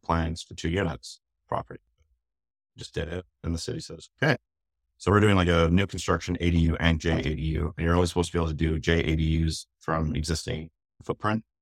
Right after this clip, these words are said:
I guess. But anyways, I mean, the long story short is just really, like, if you wanna build, like, a regular old A D U, you know, that's simple, you can go that route and to the average investor, that's great.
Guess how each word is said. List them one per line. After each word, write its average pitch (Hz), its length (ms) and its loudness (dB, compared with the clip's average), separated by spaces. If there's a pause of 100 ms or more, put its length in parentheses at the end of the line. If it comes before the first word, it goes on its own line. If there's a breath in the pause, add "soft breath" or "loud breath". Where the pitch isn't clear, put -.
(360)
I 92 60 -8
guess. 104 260 -4 (960)
But 92 260 -4 (380)
anyways, 117 320 6
I 127 40 6
mean, 127 180 6 (100)
the 110 100 2
long 139 160 6
story 117 220 2
short 104 260 2
is 87 120 0
just - 200 -6
really, 90 240 6
like, 82 300 6 (160)
if - 420 -8
you 95 140 0
wanna 101 260 6
build, 90 320 4
like, 87 120 0
a 92 40 0
regular 87 400 2
old 85 140 4
A 85 100 0
D 82 80 -4 (140)
U, 82 320 -4 (480)
you 87 100 2
know, 82 140 6
that's 80 180 -4
simple, 87 340 0
you 82 120 0
can 87 100 2
go 87 140 6
that 82 160 6
route 82 280 2
and 78 100 -8
to 87 80 -4
the 82 60 0
average 80 180 -2
investor, 82 340 -4
that's 78 160 -8
great. 78 340 -2